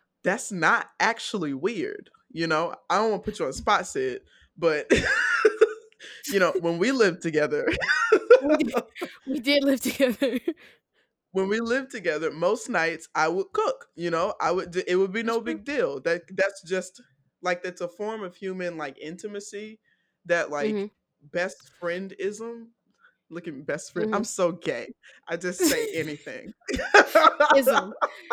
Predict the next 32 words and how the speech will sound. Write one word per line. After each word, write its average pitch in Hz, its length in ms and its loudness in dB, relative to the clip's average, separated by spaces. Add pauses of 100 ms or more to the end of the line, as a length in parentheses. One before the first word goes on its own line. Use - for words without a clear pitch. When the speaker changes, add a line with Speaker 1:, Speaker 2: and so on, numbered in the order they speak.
(240)
Speaker 2:
with 277 160 -4
the 254 80 -2
hands. 247 320 -8 (280)
And 269 120 -2
I, 285 60 2 (160)
Imma 294 160 0
put - 240 -6
you 277 80 0
on 262 80 0
the 233 80 -2
spot 196 320 -4
'cause 214 280 -6
you, 262 380 -6
you 226 200 -8
know, 220 80 -4
you 233 280 -8
did 247 300 -8
cook 208 320 -8
up - 240 -6
until 240 260 -4
the 214 80 -8
point 208 220 -10
where 190 80 -8
you 196 120 -4
Speaker 1:
Oh, - 20 -10
no. - 0 -
Speaker 2:
decided 202 560 -6
to - 120 -18
randomly 214 440 -6
become 208 500 -6
a 190 80 -14
vegetarian, 196 960 -8